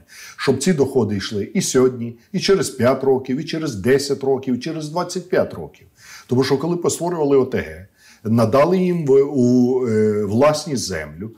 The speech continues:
вони продали цю землю, гроші проїли. Через п'ять років що продаватимуть? Де брати гроші, щоб поремонтувати дорогу,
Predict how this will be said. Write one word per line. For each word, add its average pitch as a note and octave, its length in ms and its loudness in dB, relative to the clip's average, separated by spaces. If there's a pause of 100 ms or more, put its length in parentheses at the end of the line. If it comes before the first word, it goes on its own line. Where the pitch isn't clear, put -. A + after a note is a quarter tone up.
(280)
вони D3 200 2
продали D#3 720 2
цю A#2 200 -4
землю, A2+ 460 -2
гроші B2+ 420 2
проїли. G2+ 640 -2 (280)
Через D#3+ 280 -2
п'ять F3+ 240 2
років C#3 300 0
що - 160 -6
продаватимуть? G2 800 -4
Де B2+ 160 0
брати F3+ 320 2
гроші, B2+ 440 0
щоб G#2 220 -6
поремонтувати B2 680 2
дорогу, C3+ 440 0